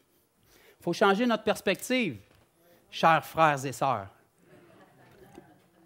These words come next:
Il faut commencer à voir les choses comme Dieu. Il faut arrêter d'avoir un grand diable et commencer à avoir un grand Jésus.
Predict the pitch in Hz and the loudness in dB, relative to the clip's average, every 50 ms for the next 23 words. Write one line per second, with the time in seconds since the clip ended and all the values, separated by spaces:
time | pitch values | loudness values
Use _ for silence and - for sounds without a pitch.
0 | - - - - - - - - 160 - 202 190 190 185 180 - - - 220 - | -20 -20 -20 -20 -20 -12 -8 -6 2 4 6 6 8 6 6 6 6 6 6 6
1 | 160 190 214 220 196 180 160 - 202 196 190 196 - 226 190 190 185 156 165 220 | 6 6 6 6 6 4 2 2 2 2 2 0 0 0 0 2 0 -2 2 4
2 | 240 233 185 - - - _ _ _ _ _ _ _ _ _ _ _ _ _ _ | 4 4 4 2 -4 -16 _ _ _ _ _ _ _ _ _ _ _ _ _ _
3 | - - _ _ _ _ _ _ _ - 175 180 185 175 196 180 190 - 254 269 | -20 -20 _ _ _ _ _ _ _ 4 6 6 6 6 4 4 4 2 2 4
4 | 226 196 180 185 185 180 175 170 160 170 180 180 175 151 143 165 175 185 208 247 | 4 4 4 6 6 4 4 2 2 2 4 4 2 2 2 4 6 8 8 6
5 | 226 - - 185 175 175 165 151 - - 202 190 170 170 165 170 180 175 170 170 | 4 2 0 0 2 2 0 0 4 6 6 6 8 6 4 4 4 2 2 2
6 | 196 190 165 220 220 190 196 240 262 240 208 - | 2 2 2 0 -2 0 0 0 0 0 0 -4